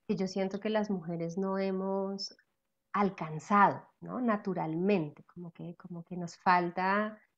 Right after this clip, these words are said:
entrar ahí, en el juego y en, y en la provo-, provocación, ¿no? Más allá de conseguir algo sexual, porque podemos relacionar el erotismo con, con algo sexual y en realidad es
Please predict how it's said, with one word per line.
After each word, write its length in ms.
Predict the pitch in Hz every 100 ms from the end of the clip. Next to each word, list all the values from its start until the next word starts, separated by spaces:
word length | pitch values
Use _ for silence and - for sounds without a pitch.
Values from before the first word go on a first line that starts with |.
| - -
entrar 440 | 190 190 175 165
ahí, 280 | 165 185 170
en 120 | 180 185
el 120 | 170
juego 360 | - 180 170
y 80 | 175
en, 180 | 185 -
y 80 | 185
en 120 | 175
la 100 | 165
provo-, 340 | 165 165 160
provocación, 760 | 156 170 156 156 160 165 - 170
¿no? 160 | 175 - _ _ - -
Más 280 | 202 208 202
allá 400 | 226 214 226 294 240
de 100 | 226
conseguir 500 | 196 185 185 180 175
algo 220 | 175 185
sexual, 460 | - - 349 262
porque 240 | - - 175
podemos 400 | - 185 180 185
relacionar 440 | 220 214 202 175
el 80 | 175
erotismo 500 | 208 196 - 175 180
con, 220 | 185 202 185
con 220 | 180 175
algo 220 | 175 180
sexual 440 | 196 190 - 170 202
y 60 |
en 80 | 214
realidad 520 | 180 170 165 160 160
es 280 | 175 180 -